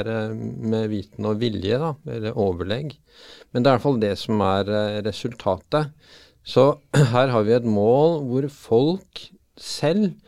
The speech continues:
kan klare å holde orden på stressnivået sitt, eh, slik at de kan unngå å bli syke. For at det er sånn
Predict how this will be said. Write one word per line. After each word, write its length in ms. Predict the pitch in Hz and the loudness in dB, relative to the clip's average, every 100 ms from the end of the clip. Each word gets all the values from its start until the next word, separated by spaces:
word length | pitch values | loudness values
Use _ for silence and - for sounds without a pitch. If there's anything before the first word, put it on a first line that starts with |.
| _ _ | _ _
kan 160 | - 139 | -6 -4
klare 460 | - 156 107 107 127 | 0 2 4 2 -2
å 100 | 120 | 0
holde 260 | 127 107 135 | 0 0 -2
orden 420 | 110 95 95 113 113 | -2 -2 -2 -6 -6
på 160 | - | -6
stressnivået 960 | 120 - 104 - - 107 107 104 107 - | -10 -6 -6 -6 -8 -2 0 0 -2 0
sitt, 340 | 208 214 - - _ _ - _ - | 0 -2 -12 -20 _ _ -20 _ -4
eh, 140 | 135 | -2
slik 480 | - - 107 - 117 | 0 0 -2 -2 -4
at 80 | 110 | -2
de 80 | 120 | -2
kan 240 | 139 156 - - | -2 -6 -8 -2
unngå 640 | 104 92 95 101 110 117 | 0 0 0 2 4 4
å 80 | 117 | 2
bli 100 | 131 | -2
syke. 540 | - 101 - 95 - _ _ _ _ 110 - | -2 -6 -6 -14 -16 _ _ _ _ -12 -12
For 220 | - 127 | -2 0
at 80 | 131 | 0
det 80 | 156 | 0
er 160 | 151 160 | -2 -2
sånn 280 | 143 151 | -4 -4